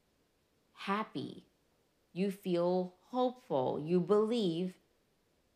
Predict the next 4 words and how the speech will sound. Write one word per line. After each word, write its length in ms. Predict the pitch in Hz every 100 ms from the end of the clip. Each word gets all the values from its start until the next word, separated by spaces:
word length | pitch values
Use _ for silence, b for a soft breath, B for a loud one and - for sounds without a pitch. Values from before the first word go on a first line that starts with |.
| _ _ _ _ _
in 160 | 190 208
something 420 | - 156 170 185
good. 400 | 202 196 139 - - _ _ _ _ _ _ _ _ _ _ _ _ _ _ _ _ _
So 640 | - - 190 165 156 -